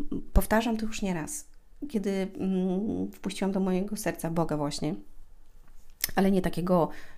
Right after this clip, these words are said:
Boga religijnego, jak, y, znamy, tylko, e, prawdziwego, takiego, gdzie mam relację z Nim i, i gdzie czytam Jego Słowo. Dlatego Wam często opowiadam to w,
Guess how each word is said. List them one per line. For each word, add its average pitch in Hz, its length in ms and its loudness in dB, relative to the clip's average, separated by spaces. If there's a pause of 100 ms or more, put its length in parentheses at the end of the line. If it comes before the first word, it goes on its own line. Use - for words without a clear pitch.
(200)
Boga 165 580 -2 (240)
religijnego, 170 680 2
jak, 156 320 -2 (460)
y, - 80 -2
znamy, 170 580 0
tylko, 170 420 0 (420)
e, 175 160 0
prawdziwego, 170 840 2
takiego, - 340 -6
gdzie - 180 0
mam 175 140 2
relację 175 420 0
z 170 60 -2
Nim 151 260 0
i, 170 420 -4
i 170 60 -8
gdzie 180 160 -10
czytam 175 280 -2
Jego 165 160 -2
Słowo. 180 480 -2 (280)
Dlatego 196 240 -2
Wam 185 120 2
często 190 300 2
opowiadam 165 500 2
to 151 280 2
w, - 220 -8